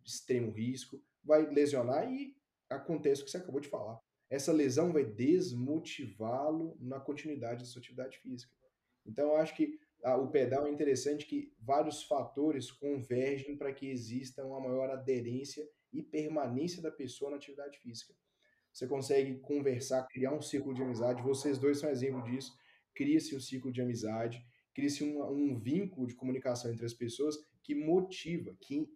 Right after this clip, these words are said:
engaja, de fato, no movimento. Deixa de ser aquela coisa apenas, é, uma preocupação individual, passe a algo grupal, coletivo. E isso, o ser humano não vive sozinho.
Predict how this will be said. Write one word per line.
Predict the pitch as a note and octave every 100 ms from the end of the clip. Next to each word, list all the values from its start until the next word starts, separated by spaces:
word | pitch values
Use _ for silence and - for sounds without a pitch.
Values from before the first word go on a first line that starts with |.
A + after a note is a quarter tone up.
| _
engaja, | D3 C3+ A#2+ C3 D3+ D3+ B2+ G#2+ G#2+
de | A2+
fato, | - A#2 B2 C3+
no | C#3
movimento. | C#3+ D3 F3 B2 - _ _ -
Deixa | C#3+ D3
de | -
ser | D#3
aquela | - D3+
coisa | C#3+ C3 C3
apenas, | B2+ - D3 F3 D#3+ - _ _ -
é, | A#2 A2+ A2 G#2 G2+ - _
uma | A#2 A2+
preocupação | C3 B2 C3 B2 - B2 B2+
individual, | G3 F#3 C3+ C3 A2 G2 D#3 C#3 - - _
passe | B2+ C3 -
a |
algo | C3 C3+ C3+
grupal, | C3 E3+ F3 C3+ A#2+ -
coletivo. | C3 F3 - C4 A3 - _ _ -
E | G#3+
isso, | G#3+ - -
o |
ser | F3 G3
humano | F3 D3+ F#3
não | G#3+
vive | F#3 F3
sozinho. | F3 G3+ E3 A#2+ A2+